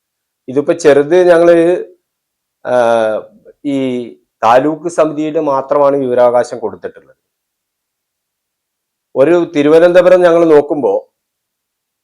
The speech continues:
ഇതിന്റെയൊക്കെ ഫുൾ പേജ് ഞങ്ങളെ വിവരാവകാശത്തിന്റെ സെക്രട്ടറി തന്ന സാധനമൊക്കെ ഇതിലുണ്ട്. ഒരു ദിവസം തിരുവനന്തപുരം രണ്ടായിരത്തി നാനൂറ് രൂപയാണ് ഒരു ടി എ എഴുതിയിട്ടുള്ളത്.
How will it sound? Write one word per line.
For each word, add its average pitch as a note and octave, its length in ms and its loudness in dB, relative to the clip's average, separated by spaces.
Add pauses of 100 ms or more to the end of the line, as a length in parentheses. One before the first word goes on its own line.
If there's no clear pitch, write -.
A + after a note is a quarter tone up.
(360)
ഇതിന്റെയൊക്കെ D#3 680 -6 (480)
ഫുൾ D3+ 320 -8
പേജ് D3 300 2
ഞങ്ങളെ D#3 360 -2
വിവരാവകാശത്തിന്റെ D3 760 -2
സെക്രട്ടറി C#3 680 -10
തന്ന C#3 420 -12
സാധനമൊക്കെ C3+ 500 -10
ഇതിലുണ്ട്. F#2+ 360 -16 (1500)
ഒരു C3 100 -4
ദിവസം D3+ 580 -4 (120)
തിരുവനന്തപുരം E3 680 0
രണ്ടായിരത്തി E3 640 0
നാനൂറ് D#3+ 560 0
രൂപയാണ് D3 840 2 (1000)
ഒരു C#3+ 120 -2
ടി C#3+ 140 -6
എ C#3+ 180 4
എഴുതിയിട്ടുള്ളത്. G#2 500 -6